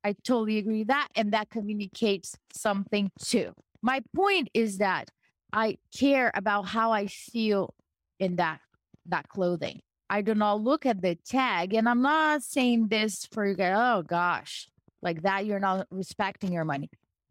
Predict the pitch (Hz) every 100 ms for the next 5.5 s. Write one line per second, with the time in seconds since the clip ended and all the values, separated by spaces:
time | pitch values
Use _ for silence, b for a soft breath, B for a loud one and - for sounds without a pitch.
0 | _ 202 185 214 214 240 240 240 220 185
1 | 180 - - 220 226 269 247 208 185 -
2 | - 214 208 - - _ _ - 214 226
3 | 175 160 - _ _ _ _ - 190 185
4 | 180 _ - 233 226 - 302 349 254 220
5 | 185 170 170 180